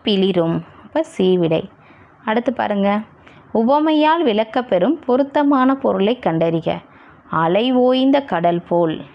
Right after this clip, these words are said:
அமைதி, அடியற்ற மரம் போல்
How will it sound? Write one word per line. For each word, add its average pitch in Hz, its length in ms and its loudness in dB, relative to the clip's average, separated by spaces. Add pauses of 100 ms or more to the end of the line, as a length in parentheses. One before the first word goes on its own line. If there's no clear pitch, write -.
(680)
அமைதி, 170 800 0 (160)
அடியற்ற 262 760 0
மரம் 175 440 0
போல் 180 300 -2